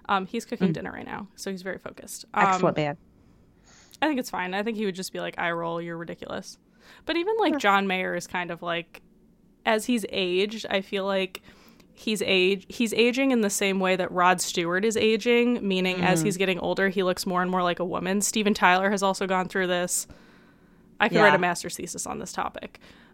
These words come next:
Speaker 1: Um,
Speaker 2: I love it. You should.
Speaker 1: but, like, John Mayer now wears, like, flowy pants and, like, cardigans, and he wears a lot of jewelry, and, like,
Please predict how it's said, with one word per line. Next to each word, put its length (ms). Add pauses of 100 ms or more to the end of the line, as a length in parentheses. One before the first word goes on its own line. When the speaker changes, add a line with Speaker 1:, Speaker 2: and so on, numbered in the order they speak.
Speaker 1:
Um, 460
Speaker 2:
I 100
love 240
it. 240
You 120
should. 460
Speaker 1:
but, 280
like, 460 (720)
John 300
Mayer 260
now 320
wears, 560
like, 400 (200)
flowy 460
pants 520
and, 140
like, 160
cardigans, 680
and 100
he 80
wears 200
a 40
lot 160
of 80
jewelry, 800
and, 160
like, 380